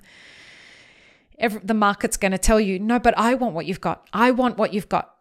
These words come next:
Please make it av-, available to me. Well, like you were saying about the pastries, you can't have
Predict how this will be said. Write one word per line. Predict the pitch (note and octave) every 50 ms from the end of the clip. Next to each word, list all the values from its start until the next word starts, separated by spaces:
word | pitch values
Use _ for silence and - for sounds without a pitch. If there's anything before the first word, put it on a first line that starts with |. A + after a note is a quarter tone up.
| _ _
Please | - - C4 C4+ C#4+ C4 B3+
make | B3 B3 A#3 A#3
it | A3+ -
av-, | G3 - - _
available | - A3 F#3 G#3+ G#3 G#3 G#3 F#3 G3 G3+
to | - - G3+
me. | G3+ A3 G#3+ F3+ - - - _ _ _
Well, | G#3+ A#3 A3+ -
like | F#3+ A3 A3 A3 -
you | B3
were | A3 A3
saying | - - G#3+ G3+ G#3 G3
about | G3 F#3 E3+ - -
the | -
pastries, | F#3+ - - G#3 A3+ - - - F#3 E3 - -
you | F3 G#3 G3+
can't | - - - - B3 B3+ C4 - -
have | - - B3 B3+ C4+ B3+ G#3 G3 G3 - - -